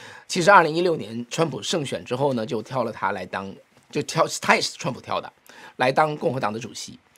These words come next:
啊，一干就是干了七年，其中是三次连任哈，连任选举都连任了。所以你好像觉得这个他是选出来的哈，不是川普任命的。哎，基本上这个一百六十八人的这个，这个R N C哈，这个，这个，这个党的委员会，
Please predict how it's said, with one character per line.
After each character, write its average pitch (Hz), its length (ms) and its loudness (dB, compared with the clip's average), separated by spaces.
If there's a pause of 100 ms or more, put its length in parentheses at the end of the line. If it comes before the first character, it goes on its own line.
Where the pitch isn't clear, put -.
(240)
啊， 131 200 4
一 175 120 -4
干 175 140 8
就 156 80 0
是 135 60 -6
干 151 100 2
了 127 80 -2
七 - 280 -4
年， 98 220 -8
其 - 140 -8
中 156 140 0
是 139 120 -4
三 165 220 0
次 - 180 -2
连 90 160 -6
任 135 220 0
哈， 117 240 2
连 113 180 -6
任 139 240 -2
选 123 220 -4
举 120 80 -6
都 117 120 -2
连 107 140 -6
任 147 200 0
了。 - 120 -4 (220)
所 - 80 4
以 240 60 8
你 226 40 6
好 - 140 2
像 165 160 4
觉 139 100 -4
得 151 140 2
这 170 100 0
个 151 160 2 (600)
他 202 100 4
是 208 80 2
选 - 200 -2
出 135 100 -8
来 131 100 2
的 120 80 2
哈， 127 140 2
不 151 140 -4
是 160 40 -6
川 147 200 0
普 127 100 -8
任 123 140 -2
命 110 180 -6
的。 - 80 -10
哎， 170 260 0 (440)
基 269 180 2
本 - 160 0
上 113 260 -2
这 151 100 -8
个 151 60 -6
一 - 60 -2
百 120 140 0
六 123 100 -4
十 - 100 -8
八 147 200 4
人 92 160 -4
的 110 160 -6 (280)
这 - 120 -10
个， 120 100 -2
这 110 100 -8
个 117 200 -6
R 127 180 6
N 131 80 -4
C 120 240 -6
哈， 107 260 -4 (280)
这 151 100 -4
个， 123 100 0
这 147 120 -8
个， 110 180 -4 (300)
这 - 100 -6
个 110 120 0
党 104 200 0
的 127 80 -2
委 123 120 0
员 - 100 -8
会， 120 280 -2